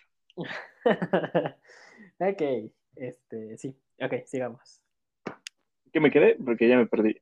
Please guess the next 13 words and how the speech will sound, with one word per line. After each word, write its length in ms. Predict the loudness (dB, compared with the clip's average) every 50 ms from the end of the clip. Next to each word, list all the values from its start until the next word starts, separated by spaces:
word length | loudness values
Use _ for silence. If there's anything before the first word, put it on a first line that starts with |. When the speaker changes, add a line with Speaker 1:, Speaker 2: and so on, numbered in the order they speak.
| _ -12 -12 -12 -12 _ _ _ _ _ _ _ _ _ _
Speaker 1:
Este, 880 | -6 -6 -6 -6 -8 -10 _ 0 2 2 4 4 2 2 0 -2 -4 -8 -8
en 140 | -8 -8 -10
el, 800 | -10 -10 -10 -10 -10 -8 -10 -10 -12 -14 -18 -20 -20 -20 _ _ _ _
en 180 | -16 -14 -14
la 140 | -12 -14 -10
teoría 260 | -8 -6 -6 -6 -6
que 80 | -6 -6
dijimos 300 | -8 -8 -8 -12 -12 -14
que 60 | -16
estaba 240 | -14 -10 -8 -8 -8
absurda 400 | -8 -8 -10 -10 -10 -10 -10 -12
del 180 | -14 -18 -18 _
tiempo, 260 | -16 -16 -16 -18